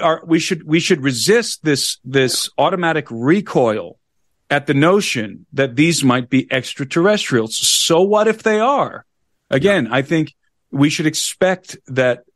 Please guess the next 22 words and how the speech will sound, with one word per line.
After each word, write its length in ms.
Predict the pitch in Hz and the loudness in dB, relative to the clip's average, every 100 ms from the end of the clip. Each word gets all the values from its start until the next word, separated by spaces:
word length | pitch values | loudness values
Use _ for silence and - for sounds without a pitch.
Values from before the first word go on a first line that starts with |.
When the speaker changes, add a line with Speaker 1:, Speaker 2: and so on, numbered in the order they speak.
| 131 | -4
Speaker 1:
that 320 | 131 143 - | 0 0 -2
scenario 480 | - 127 131 123 120 | -2 2 2 2 0
to 160 | 127 | -2
unfold 400 | 127 117 139 127 | -2 0 2 0
at 80 | 120 | -2
some 220 | - 113 | -4 -4
point, 340 | 110 151 131 127 | 0 2 2 0
or, 160 | 117 | -2
or 280 | 147 131 127 | 2 2 2
to 100 | 131 | -2
become 260 | 123 143 120 | -6 -2 -2
enlightened 800 | 117 - - 139 185 202 120 110 | -2 -6 0 2 2 -2 -6 -4
to 80 | 117 | -4
that 200 | 113 - | -4 -2
scenario 460 | - 113 113 113 | 0 2 4 4
as 120 | 110 | 2
human 240 | 135 117 110 | 2 4 4
beings, 440 | 143 160 117 110 - - - - | 4 2 2 -4 -14 -20 -8 -2
that 200 | 127 123 | 0 2
there 220 | 131 131 | 0 2
are 260 | 143 185 | 2 2
other 360 | 160 120 117 117 | 0 0 -4 -6